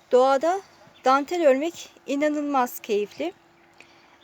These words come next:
E, ve ben de böyle çok değişik danteller örüp sizlerle paylaşmaktan mutlu oluyorum. Bugün de yine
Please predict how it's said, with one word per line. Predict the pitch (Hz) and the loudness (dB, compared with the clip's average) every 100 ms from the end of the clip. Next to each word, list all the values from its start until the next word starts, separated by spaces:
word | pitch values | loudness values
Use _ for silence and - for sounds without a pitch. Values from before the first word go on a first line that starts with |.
| - | -12
E, | - 233 | -8 -2
ve | 294 269 - | 0 0 -6
ben | 226 294 277 233 | -4 0 0 -2
de | 302 392 - - _ | -4 -6 -12 -20 _
böyle | 277 269 247 339 | 0 0 0 -4
çok | - 330 - | -6 -8 -6
değişik | 247 220 330 - - - _ _ _ 240 | -8 -6 -8 -12 -20 -20 _ _ _ -2
danteller | 277 269 254 226 220 | -2 -2 -4 -2 -2
örüp | 311 392 - _ | -2 -4 -8 _
sizlerle | - - 285 277 262 220 | -20 -14 -4 2 2 0
paylaşmaktan | - 294 269 233 - 226 226 226 - _ _ _ _ _ _ | -2 -4 -2 -4 -4 -8 -8 -12 -12 _ _ _ _ _ _
mutlu | 311 - 294 | -14 -6 -6
oluyorum. | 240 208 220 427 _ _ _ _ - _ _ _ _ _ _ _ _ | -2 -2 -2 -6 _ _ _ _ -20 _ _ _ _ _ _ _ _
Bugün | 381 440 339 | -6 -2 -2
de | |
yine | 311 311 294 | -2 -2 -2